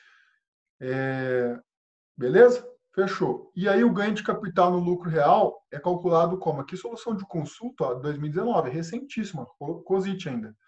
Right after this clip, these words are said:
O ganho de capital na alienação de bens do ativo não circulante,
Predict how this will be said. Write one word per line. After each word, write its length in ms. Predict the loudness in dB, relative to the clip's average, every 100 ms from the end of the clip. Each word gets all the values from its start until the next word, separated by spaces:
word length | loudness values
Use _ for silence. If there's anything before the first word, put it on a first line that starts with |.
| _ -20 _ -10
O 80 | 0
ganho 220 | 4 4
de 80 | 4
capital 360 | 2 4 2
na 80 | 4
alienação 480 | 2 2 0 -2 -4
de 120 | -4
bens 280 | -2 -2 0
do 80 | 0
ativo 380 | 0 -4 -8
não 300 | -4 -2 0
circulante, 840 | -2 -4 -8 -6 -2 -2 -2 -10